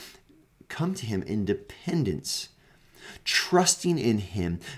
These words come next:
believing in him, and then asking him to,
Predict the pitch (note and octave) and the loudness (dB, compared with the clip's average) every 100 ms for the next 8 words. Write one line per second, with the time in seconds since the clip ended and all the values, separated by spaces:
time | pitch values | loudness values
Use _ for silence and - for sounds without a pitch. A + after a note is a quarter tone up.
0 | - A#2+ B2 A#2+ C#3 F3+ F3 D3+ G#2 F2 | 4 8 10 8 2 2 4 4 4 0
1 | E2 D#2 D2+ - - - - A2+ A2 G#2 | -2 -6 -8 -10 -12 -10 -4 0 2 0
2 | - B2+ C#3 C#3 - C#3 A#2 G2 E2+ - | -2 -4 -2 0 0 0 0 0 -2 -2
3 | G#2 F#2 | -2 -2